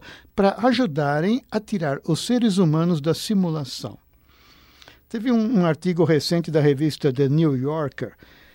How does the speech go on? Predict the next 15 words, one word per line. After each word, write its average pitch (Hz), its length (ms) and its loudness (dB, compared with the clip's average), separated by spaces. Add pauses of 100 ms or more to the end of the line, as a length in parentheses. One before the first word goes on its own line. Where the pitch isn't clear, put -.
(200)
em 196 160 -2
que 175 880 6
é 170 340 4
traçado 180 460 0
um 165 40 0
perfil 175 360 0
de 156 120 2
Sam 160 360 0
Altman, 151 560 0 (280)
um 143 460 -2
criador 156 500 0
de 143 80 -6
um 147 60 -4
negócio 147 420 -2
chamado 147 640 -2